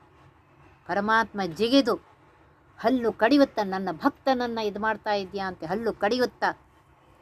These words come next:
ರೋಷದಿಂದ ಕೆಂಪು ಕಣ್ಣಿನಿಂದ ಮಿಟಿ ಮಿಟಿ ನೋಡಿ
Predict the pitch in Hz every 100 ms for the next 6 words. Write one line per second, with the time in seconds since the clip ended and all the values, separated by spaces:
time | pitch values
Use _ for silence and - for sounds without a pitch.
0 | _ _ _ - - _ - 175 208 247
1 | 269 262 262 233 220 202 247 - _ _
2 | _ _ _ _ _ _ _ _ _ _
3 | - - - 247 277 269 - 254 - 240
4 | 240 240 226 202 180 - _ _ _ _
5 | - 214 226 226 220 214 180 185 262 269
6 | 208